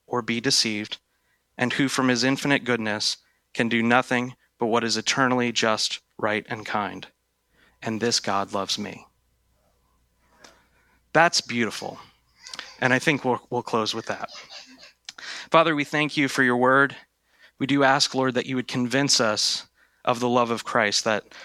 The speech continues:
what he did with Peter wasn't an exception, but it was his mode of living. Lord, we pray that we would see your resurrection power in this time of Easter, and that we would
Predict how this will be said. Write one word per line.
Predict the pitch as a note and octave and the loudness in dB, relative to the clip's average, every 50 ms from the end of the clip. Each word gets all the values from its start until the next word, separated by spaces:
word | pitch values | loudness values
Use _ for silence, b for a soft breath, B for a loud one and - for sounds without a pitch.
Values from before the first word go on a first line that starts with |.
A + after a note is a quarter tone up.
| B B | B B
what | C#3 C#3 C3+ | 0 0 2
he | - D3+ | 0 2
did | C3 D3+ D3+ C#3 | 4 2 4 4
with | C#3+ B2+ - - | 2 -2 -2 -2
Peter | - D#3+ D3 C#3 C#3+ B2+ B2+ | -2 0 2 4 4 4 4
wasn't | A#2+ B2 B2 A#2 B2 A#2+ A#2 - - - - _ _ _ _ _ _ _ _ _ _ _ _ _ _ _ - | 2 2 0 0 -2 -2 -2 -4 -6 -6 -8 _ _ _ _ _ _ _ _ _ _ _ _ _ _ _ -4
an | - B2+ | -2 -2
exception, | B2 A2+ - - - - C3+ B2 - - - - F#2 F#2 G2 G2+ - B B B B B B B B B B B B B _ _ _ _ - _ - | 0 2 4 4 4 4 4 2 2 0 -2 -2 -4 -6 -10 -12 -14 B B B B B B B B B B B B B _ _ _ _ -14 _ -4
but | A#2+ A2+ | -2 0
it | A#2 G2+ - | 0 -2 -2
was | B2+ A#2+ - - | -2 -2 -2 0
his | - B2+ A#2 A2+ G#2+ - - - B B B B B B B B B - | 0 0 0 0 0 0 -2 -2 B B B B B B B B B -2
mode | A#2+ B2 B2 A#2 G#2+ G#2 G#2 G2+ - - - _ _ _ _ _ _ _ _ | 0 2 2 2 2 0 0 -4 -6 -10 -16 _ _ _ _ _ _ _ _
of | - A2+ G#2 G2 | -8 -8 -6 -2
living. | A2 A2 G#2 G2+ G2+ F#2+ F#2+ F#2+ F#2 - _ _ _ _ - - - - - B B B B B B B B B B | -2 -2 -2 -2 -4 -8 -10 -12 -16 -20 _ _ _ _ -20 -20 -20 -20 -20 B B B B B B B B B B
Lord, | C3+ C3+ C#3+ | 0 2 2
we | C#3+ | 2
pray | C3+ - - - D#3+ D3+ D#3 D3+ | 0 -2 -2 0 2 4 4 4
that | B2+ B2 A2+ G#2 - | 2 0 0 0 -2
we | B2 C3+ C#3 | -4 -2 -2
would | B2+ A#2+ - | 0 0 0
see | - - - - - D#3 D3 D3 D3 D3 - b b b b b - | 2 2 2 2 0 0 0 -2 -2 -4 -6 b b b b b -2
your | - C3 B2+ B2 | 0 2 2 4
resurrection | B2 B2+ C3 B2+ B2+ B2+ B2 B2 A#2+ - - - A#2+ G#2+ | 4 2 2 2 0 0 0 0 0 0 0 0 0 0
power | - - - A#2+ A2+ A2+ A2 G#2+ G#2 G#2 G2 - - _ b b b b b b b | 0 0 0 2 2 2 2 0 -2 -2 -6 -8 -12 _ b b b b b b b
in | - A#2+ A#2 | -6 -4 -2
this | A#2 A#2 A2 - | 0 2 0 0
time | - - C3+ C3 C3 | 2 2 2 2 2
of | B2 A2+ G#2 | 2 0 -2
Easter, | - C3+ C3+ B2+ - - - A2+ G#2+ G#2 | -4 -4 0 0 0 0 0 0 0 0
and | G#2 G#2+ A2+ | 0 0 0
that | A#2 A#2 - | 0 0 0
we | C3+ C3+ | 0 0
would | C3 C3 B2 A#2 A2 | 0 0 0 -2 -4